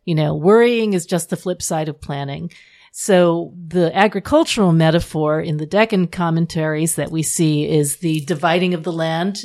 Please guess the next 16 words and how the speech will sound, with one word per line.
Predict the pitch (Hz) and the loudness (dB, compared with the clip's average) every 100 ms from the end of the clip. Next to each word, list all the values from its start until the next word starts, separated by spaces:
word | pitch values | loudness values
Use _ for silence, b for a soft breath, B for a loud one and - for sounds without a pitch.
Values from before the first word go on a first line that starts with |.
| - | -14
you | 190 170 | -8 -4
know, | 160 156 160 | -4 -4 -6
the | 160 156 | -6 -4
geometry | 190 170 170 185 185 - 196 196 | 0 0 2 0 -2 -4 -2 0
and | 185 160 | 0 -2
the | |
skill | 160 - 202 190 175 190 | -4 -2 2 4 4 2
of | 175 165 - | 0 -2 -4
planting | - 175 180 175 185 | -4 0 2 2 0
things | 175 175 175 | 0 0 0
exactly | - 160 170 160 160 185 | -4 -4 -2 -2 0 0
where | 165 160 | 0 -2
they | 160 | -2
need | 160 156 143 | -2 -4 -6
to | 165 | -8
go. | 160 160 220 | -2 0 0